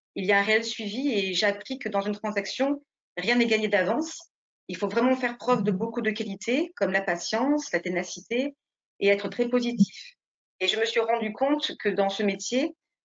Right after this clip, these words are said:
euh, les gens s'attachent à moi. Euh, par exemple, il n'est pas rare que les gens, euh, me rappellent pour revendre un bien que j'ai précédemment v-, vendu. Cela crée une certaine fidélité avec mes clients.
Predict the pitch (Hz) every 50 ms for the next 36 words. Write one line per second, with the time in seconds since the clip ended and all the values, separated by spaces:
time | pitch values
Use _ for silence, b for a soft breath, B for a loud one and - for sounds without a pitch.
0 | _ _ _ - 185 185 185 180 180 185 180 180 180 180 170 - - 208 226 214
1 | - 269 294 294 285 220 - - 233 233 233 - 214 202 214 233 247 269 294 285
2 | 240 190 180 180 180 - - 175 180 180 175 208 269 285 285 277 202 - - -
3 | _ _ _ _ - 196 202 202 202 202 208 196 220 247 247 240 - 214 190 196
4 | 196 185 208 240 254 262 247 208 180 185 185 175 185 190 185 - 175 175 - 233
5 | 269 294 226 180 175 - _ _ _ _ _ _ _ 196 196 202 202 185 214 220
6 | 214 214 - 202 196 180 180 202 202 240 294 330 - - _ - 196 180 - 196
7 | - - 196 202 180 190 196 196 196 185 175 160 - - 175 190 196 190 170 180
8 | 233 294 320 - _ _ _ _ _ _ _ - - 214 202 202 202 - - -
9 | 220 220 214 226 208 - 214 214 214 - 190 208 196 190 196 185 - 220 196 196
10 | 202 202 196 202 - - 180 170 185 220 294